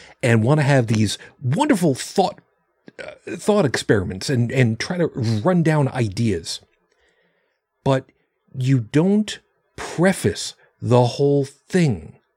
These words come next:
to make sure that it is understood these are thought experiments that we're going to go through, even if you are someone who is a professor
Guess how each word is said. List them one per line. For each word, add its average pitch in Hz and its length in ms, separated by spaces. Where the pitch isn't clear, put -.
to 147 140
make 135 300
sure - 240
that 135 240
it 131 200
is 120 260
understood 120 840
these 135 540
are 143 200
thought - 440
experiments 104 760
that 101 140
we're 104 120
going 101 320
to 156 80
go 214 260
through, 95 500
even 202 280
if 196 160
you 156 320
are 135 160
someone 135 540
who 131 340
is 120 280
a 135 60
professor - 920